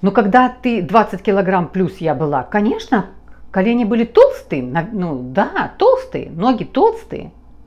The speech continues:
Ну как-то так. Оно все распределено у меня было. Потому что, м, кто-то говорит: "А как, как ты похудела на двадцать килограмм? А ты не была никогда толстая?" Ну как-то не было заметно, ну людям не было заметно, а мне это было заметно.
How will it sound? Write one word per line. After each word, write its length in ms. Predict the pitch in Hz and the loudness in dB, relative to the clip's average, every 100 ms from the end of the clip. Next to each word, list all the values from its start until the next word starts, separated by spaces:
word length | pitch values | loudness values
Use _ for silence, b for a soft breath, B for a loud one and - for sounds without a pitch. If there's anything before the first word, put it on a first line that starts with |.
| - - - - - - - - - | -20 -20 -20 -20 -20 -20 -20 -14 -8
Ну 100 | 523 | 2
как-то 280 | 349 - 202 | 2 2 -2
так. 340 | - - - - B B | 0 -4 -6 -20 B B
Оно 240 | 247 311 339 | 4 4 2
все 200 | - 320 | 0 2
распределено 840 | 294 294 285 254 285 320 523 508 | 2 0 0 0 0 0 0 2
у 20 | |
меня 280 | 214 160 156 | 2 0 -4
было. 420 | 120 147 120 - - - b b b b b b - | -4 -4 -4 -10 -16 -20 b b b b b b -14
Потому 280 | - 226 220 | -4 -2 -2
что, 140 | - | 0
м, 580 | 214 214 214 220 208 165 | 0 0 -2 -4 -6 -8
кто-то 320 | - 208 202 | -8 -4 -2
говорит: 500 | 170 180 185 185 190 - | -2 0 0 -2 -6 -8
"А 140 | 185 | -6
как, 380 | - 233 - - | 0 -2 -2 -4
как 260 | - - | -2 -2
ты 80 | - | -6
похудела 600 | - 160 - 131 143 135 | -6 -8 -8 -8 -6 -6
на 280 | 135 135 131 | -6 -8 -8
двадцать 380 | 120 139 131 - | -8 -10 -10 -12
килограмм? 380 | 139 131 139 143 | -10 -6 -4 -4
А 60 | |
ты 140 | - 147 | -6 -6
не 100 | 147 | -6
была 260 | 165 220 | -2 0
никогда 380 | 294 262 226 220 | 0 -2 -4 -8
толстая?" 420 | 214 202 - 220 | -8 -10 -10 -8
Ну 120 | 254 | -6
как-то 260 | 277 277 294 | -4 -4 0
не 160 | 311 349 | 2 2
было 260 | 262 247 | 2 2
заметно, 520 | 220 240 269 247 - | 0 4 4 4 -2
ну 160 | 69 196 | -8 -4
людям 340 | 233 254 160 | -2 -2 -4
не 120 | 156 127 | -4 -6
было 200 | 135 131 | -6 -6
заметно, 300 | 139 139 156 | -6 -4 -2
а 20 | |
мне 200 | 208 233 | 0 -2
это 160 | - | -4
было 240 | 143 156 139 | -4 -4 -4
заметно. 500 | 143 165 220 220 | -4 -6 -6 -8